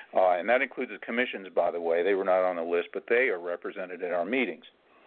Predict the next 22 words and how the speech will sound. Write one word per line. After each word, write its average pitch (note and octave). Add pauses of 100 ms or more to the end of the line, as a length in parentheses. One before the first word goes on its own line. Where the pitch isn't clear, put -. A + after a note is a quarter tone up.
(680)
Uh, B2+ (240)
but C3
beyond E3+
that, G#2+
of -
course, A#2+
we B2
stay D3+
in F#3 (120)
communication B2
the G2
entire G#2
year F2 (140)
with F#2
everyone, F#2
and F#2+
I'd F#2+
like D#3+
to C3
try C3 (120)
some A2+
more A2+